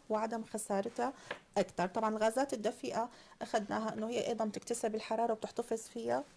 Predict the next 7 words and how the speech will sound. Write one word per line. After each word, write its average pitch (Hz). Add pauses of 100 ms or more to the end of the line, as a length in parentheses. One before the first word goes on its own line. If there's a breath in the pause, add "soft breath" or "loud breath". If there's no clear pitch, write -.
(140)
وما 226 (120)
بتخسرها، 220 (340 loud breath)
فأدى 247
إلى 233
تشكل 233 (180)
الجزر 226 (140)
الحرارية. 226